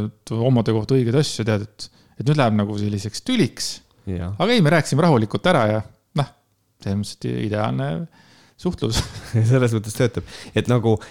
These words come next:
Speaker 2: eh, kui ma seda kirja lugesin, siis mina hakkasin mõtlema selle peale, et see on, eh, kõigepealt, eh, Keli, aitäh kirja eest. Äh, ja kui sa nüüd, eh, kuulad seda, kuidas ma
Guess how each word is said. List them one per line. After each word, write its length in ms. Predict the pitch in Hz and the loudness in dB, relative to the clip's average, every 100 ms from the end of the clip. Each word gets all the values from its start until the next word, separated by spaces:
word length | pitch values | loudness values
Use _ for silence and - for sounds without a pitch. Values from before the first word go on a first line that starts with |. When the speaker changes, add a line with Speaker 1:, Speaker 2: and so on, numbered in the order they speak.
| - - - | -20 -16 0
Speaker 2:
eh, 320 | 117 107 90 - - _ _ | 2 2 0 -6 -12 _ _
kui 180 | - 139 | -6 0
ma 80 | 139 | 2
seda 140 | 123 147 | 2 2
kirja 160 | 180 | 2
lugesin, 400 | 143 180 151 120 | 4 2 2 2
siis 140 | 104 98 | 2 2
mina 220 | 131 147 | 2 2
hakkasin 180 | - 104 | 2 0
mõtlema 300 | 120 101 98 | 0 0 -2
selle 160 | 101 87 | -2 -2
peale, 280 | 85 85 - - | -6 -10 -8 -2
et 220 | 95 - | -2 -4
see 220 | - 104 | -2 2
on, 220 | 98 98 98 95 | 2 2 2 0
eh, 300 | 95 98 98 101 | 0 0 0 2
kõigepealt, 400 | 143 123 101 - | 2 4 2 -2
eh, 380 | 101 98 95 95 95 | -6 -4 -4 -6 -2
Keli, 240 | 147 143 113 | 0 0 0
aitäh 240 | 101 135 - | -4 -4 -2
kirja 160 | 147 | 0
eest. 220 | - - _ - | -2 -4 _ -4
Äh, 640 | 104 101 98 92 - - - - | 0 0 0 -2 -4 -8 -14 -4
ja 140 | 107 101 98 95 - | 0 2 2 -2 -2
kui 140 | 113 110 | 0 2
sa 80 | 107 | 2
nüüd, 220 | 101 - 107 | 0 -4 -2
eh, 220 | 101 98 | 0 0
kuulad 400 | - 123 92 - | 0 0 0 0
seda, 220 | 95 90 87 | -2 0 -2
kuidas 260 | - 92 90 | -4 -4 -2
ma 200 | 92 | -2